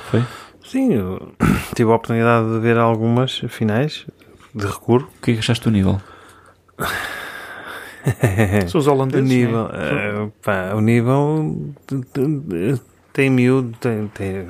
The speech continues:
Speaker 2: são, é, pá, é gente muito boa, não é? É gente muito boa, mas o que me chamou muita atenção foi tanto séniores como júniores, não é?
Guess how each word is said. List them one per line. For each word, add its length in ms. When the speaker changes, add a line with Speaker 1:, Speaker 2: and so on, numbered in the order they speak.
Speaker 2:
são, 160
é, 220
pá, 220
é 140
gente 240
muito 160
boa, 260
não 120
é? 60
É 80
gente 180
muito 180
boa, 180
mas 160
o 60
que 140
me 60
chamou 680
muita 340
atenção 440
foi 260
tanto 300
séniores 340
como 180
júniores, 400
não 120
é? 80